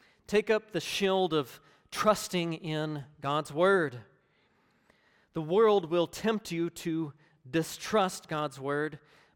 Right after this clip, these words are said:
but take heart, Jesus has overcome the world. Trust that all of the enemy's darts will be turned into a refiner's fire.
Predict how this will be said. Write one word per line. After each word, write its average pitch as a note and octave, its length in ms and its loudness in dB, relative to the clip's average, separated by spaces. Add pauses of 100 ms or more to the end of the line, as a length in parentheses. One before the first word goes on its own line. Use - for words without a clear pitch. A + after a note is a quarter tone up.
but D3 140 -6
take A#3+ 240 0
heart, F#3 400 -2
Jesus F3 500 -4
has D#3+ 160 -4
overcome D#3 420 -6
the C#3+ 60 -2
world. A#2+ 440 -6 (1200)
Trust A3 400 0
that F#3 200 0
all A3 260 6
of F3 120 0
the F3+ 120 -8
enemy's F#3 440 0
darts E3+ 640 -2 (320)
will D3+ 80 -4
be D#3+ 160 0
turned F3+ 480 -2
into D#3 340 -2
a D3 60 4
refiner's D#3 680 -2
fire. D#3 580 -4